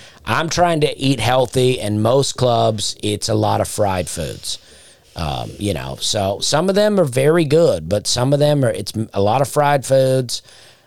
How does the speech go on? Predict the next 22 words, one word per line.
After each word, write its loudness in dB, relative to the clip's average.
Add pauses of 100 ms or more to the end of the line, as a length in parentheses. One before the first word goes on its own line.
(120)
Um, -10 (340)
you -4
know, -8
so 0
you 2
never 2
know 2
what -4
you're -6
gonna -8
get. -12
But -2 (260)
that 0
is 0
what 2
the -8
two 2
item 0
minimum -2
is -2
all 0
about. -6